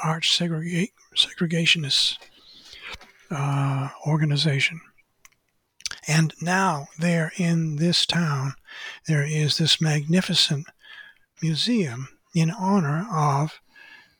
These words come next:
uh, a former citizen of Indianola, a black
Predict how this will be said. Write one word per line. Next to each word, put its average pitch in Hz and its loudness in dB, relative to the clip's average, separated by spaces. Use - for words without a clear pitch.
uh, 143 2
a 160 2
former 170 0
citizen 175 0
of 135 0
Indianola, 160 0
a 180 0
black 196 2